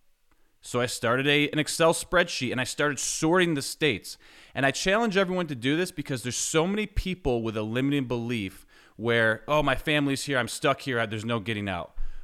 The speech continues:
Well, you know, twenty twenty, things changed a lot, a lot of more, a lot more people moved. I moved in twenty eleven from New York to Knoxville, Tennessee, and that alone was the best decision that I ever made in my,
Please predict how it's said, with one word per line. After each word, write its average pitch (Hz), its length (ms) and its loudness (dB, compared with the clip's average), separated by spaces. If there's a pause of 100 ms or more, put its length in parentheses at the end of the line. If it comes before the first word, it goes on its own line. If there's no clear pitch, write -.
(140)
Well, 143 420 4 (500)
you 156 120 0
know, 131 180 2 (220)
twenty 190 220 2
twenty, 156 280 2
things 139 260 -2
changed 123 320 -2
a 131 60 -2
lot, 120 160 4
a 113 60 2
lot 110 160 2
of 107 60 -6
more, 110 180 -4
a - 40 -10
lot 110 120 -2
more 104 100 -4
people 101 240 -6
moved. 104 180 -2
I 139 120 4
moved 220 180 0
in 214 80 -2
twenty 160 240 0
eleven 120 460 0 (320)
from 117 560 2 (300)
New 120 160 2
York 107 640 0
to 117 160 -4
Knoxville, 113 420 -2
Tennessee, 113 640 -4 (480)
and 135 200 2
that 175 160 6
alone 139 520 2
was 98 140 -6
the 113 100 -6
best 131 520 -2
decision 117 420 -4
that 104 100 -4
I 101 140 -2
ever 104 300 -4
made 101 180 -2
in 101 60 -4
my, 92 220 -2